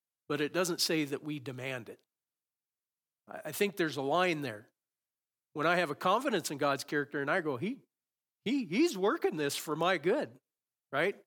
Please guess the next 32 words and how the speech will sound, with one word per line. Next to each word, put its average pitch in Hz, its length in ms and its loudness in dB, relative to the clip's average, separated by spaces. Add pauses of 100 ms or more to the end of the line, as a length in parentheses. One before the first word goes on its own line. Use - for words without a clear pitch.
(800)
Um, 156 320 0
and, 196 280 2
and 208 260 0
you'll 294 260 2
hear 294 220 2
me 311 160 2
pray 196 360 -2
sometimes. 202 680 -2 (1800)
If - 140 -6
I 190 80 4
ever 294 180 2
pray 262 300 0
for 190 120 -4
you 151 220 0
and 160 100 -2
you're 175 120 2
not 185 180 0
feeling 175 380 -4
well, 117 200 -8
chances 202 460 -4
are 160 160 -2
you're 156 140 -8
gonna 175 180 -2
hear 165 160 -8
me 156 140 -6
say 170 240 -4
this. 120 260 -12 (400)
"God, 175 280 4
it 208 160 2
is 175 180 2
our 170 240 4
desire 135 760 -2